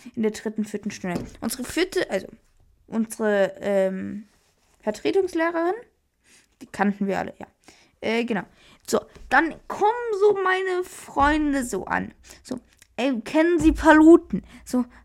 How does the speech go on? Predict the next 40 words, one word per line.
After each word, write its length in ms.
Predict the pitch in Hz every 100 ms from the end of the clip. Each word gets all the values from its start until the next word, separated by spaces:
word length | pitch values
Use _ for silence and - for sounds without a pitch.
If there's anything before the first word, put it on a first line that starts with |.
| -
sie 200 | 233 269
so, 140 | 247 240
"Nee, 260 | 269 285
wer 140 | 254 254
ist 220 | 330 -
denn 100 | 277
Pa-, 240 | 269 247 - -
so, 200 | 247 226
was 160 | 277 -
ist 300 | 320 - -
denn 160 | 311
Paluten?" 720 | 302 302 294 370 370 214 190 - -
So, 220 | - 233 - 226 -
dann 180 | 254 277
haben 180 | 339
die 100 | 339
so 100 | 302
erklärt, 600 | 269 240 - 277 311 - - _ _ -
so, 180 | - -
"Hm, 180 | 262 247
ja, 140 | 247
Paluten, 420 | 262 262 285 277
so 80 | 247
YouTuber 500 | 254 311 - 254 240
und 120 | 269
so." 60 | 285 - - 294
Und 80 |
dann 120 | 302 302
so, 100 | 330 -
"Das 120 | - 349
ist 240 | 392 415
das 200 | 415 -
Vorbild 500 | - 453 466 466 453
von 220 | - 453 440 440 -
Gabriel. 680 | - 605 571 - 415 170 - -
Der 100 | -
hat 240 | 415 453 -
nämlich 500 | 523 523 523 539 523
einen 140 | 523
Podcast. 760 | 554 571 571 - - - 339